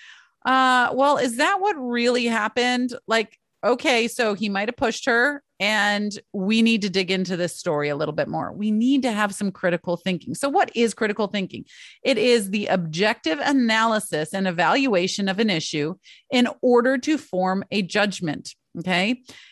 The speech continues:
Any of you, I have an incredible judgment, um, piece, how to teach your kids how to use good judgment without being judgmental. You can find it in the,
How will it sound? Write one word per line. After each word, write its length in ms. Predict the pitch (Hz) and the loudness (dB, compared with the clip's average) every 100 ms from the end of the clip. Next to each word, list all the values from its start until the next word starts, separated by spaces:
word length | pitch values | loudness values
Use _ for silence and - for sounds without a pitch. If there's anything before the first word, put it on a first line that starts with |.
| _ _ | _ _
Any 340 | 208 262 294 302 | 2 4 4 4
of 140 | 254 | 2
you, 400 | 240 269 262 220 - | 2 2 2 2 0
I 140 | 190 | 0
have 380 | 190 202 220 214 | 0 0 0 0
an 80 | 214 | -4
incredible 840 | 208 - - 208 208 220 233 233 | -6 -12 -2 2 2 2 2 2
judgment, 920 | 185 - 214 220 - 220 214 208 - - | -2 -2 0 0 -2 -4 -2 -2 -6 -4
um, 320 | 196 196 190 - | 0 2 0 -4
piece, 360 | - 254 190 - | -4 -2 -2 -4
how 180 | 180 180 | -2 -2
to 100 | 185 | -2
teach 260 | - 196 | -6 -6
your 100 | 196 | -6
kids 300 | 190 190 185 | -2 -2 -2
how 220 | - 180 185 | -2 -2 -2
to 180 | - | -4
use 260 | 185 202 185 | -2 -2 -2
good 180 | 190 170 | -4 -2
judgment 460 | 180 156 - 170 | -2 -2 -4 -6
without 300 | - 170 165 | -6 -4 -4
being 220 | 175 170 165 | -4 -6 -4
judgmental. 600 | 160 - 240 247 240 226 | -6 -2 0 0 0 -4
You 120 | 185 | -4
can 180 | 190 170 | -4 -2
find 240 | 170 180 180 | -2 0 -2
it 140 | - | -2
in 220 | 180 175 175 | -4 -4 -4
the, 240 | 170 | -6